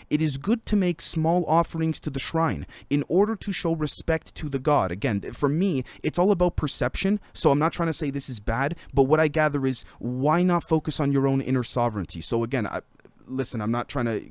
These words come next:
constantly, uh, jump in, but let's carry on. "There's considerable flexibility in what should be offered,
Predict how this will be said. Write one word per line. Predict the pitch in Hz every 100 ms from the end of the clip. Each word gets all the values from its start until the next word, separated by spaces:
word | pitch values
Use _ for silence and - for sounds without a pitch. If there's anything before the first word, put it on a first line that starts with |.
| 64
constantly, | - 127 - 117 110 107
uh, | 104 101
jump | 123 107 139
in, | 165
but | 139 -
let's | 117 -
carry | 123 110
on. | 95 - - -
"There's | 131 151 -
considerable | 143 - 196 185 170
flexibility | - 165 - 143 190 240 139 143
in | 143
what | 139 139
should | - 131
be | 131
offered, | 135 180 - 87